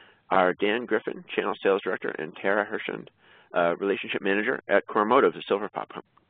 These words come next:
uh, Silver Pop company. And they will be talking to us today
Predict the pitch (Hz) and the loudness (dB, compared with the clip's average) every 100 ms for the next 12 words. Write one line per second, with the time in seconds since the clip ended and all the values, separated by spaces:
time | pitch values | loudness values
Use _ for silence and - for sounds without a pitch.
0 | _ - 78 71 - 107 90 - - - | _ -8 -6 -6 -6 -6 -6 -8 -8 -8
1 | 95 120 - - - - - - 101 101 | -8 -10 -12 -20 -20 -20 -20 -4 2 4
2 | 107 127 117 - 92 107 98 107 90 - | 6 6 4 2 2 2 -6 -4 -4 2
3 | 110 151 | 4 4